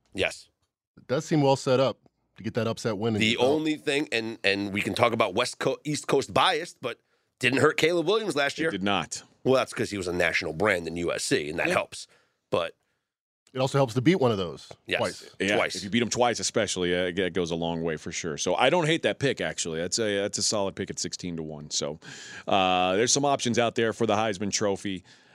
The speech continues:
Speaker 3: Um, I would just say this. Careful if you think, I, I get it. I think Caleb Williams is very good, too.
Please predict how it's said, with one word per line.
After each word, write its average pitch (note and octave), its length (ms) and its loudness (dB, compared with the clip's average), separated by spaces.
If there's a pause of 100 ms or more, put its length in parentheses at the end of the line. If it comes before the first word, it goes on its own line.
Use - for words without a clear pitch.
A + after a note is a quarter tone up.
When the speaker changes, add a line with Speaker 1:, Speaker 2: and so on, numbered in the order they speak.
(120)
Speaker 3:
Um, D#2 640 0 (320)
I G#2 180 4
would A#2 200 -2
just A#2 220 2
say G#2+ 180 0
this. F2+ 320 -2 (200)
Careful B2 400 0
if G#2+ 120 -4
you G#2 80 -2
think, G#2+ 240 -6 (300)
I, A2 280 2
I G#2+ 140 4
get A2+ 180 0
it. B2+ 140 -8 (200)
I F#2 60 0
think G#2+ 160 0
Caleb G#2 240 0
Williams G#2 220 -4
is F2 60 -8
very G#2 220 -2
good, G2+ 200 -4
too. G#2 260 -6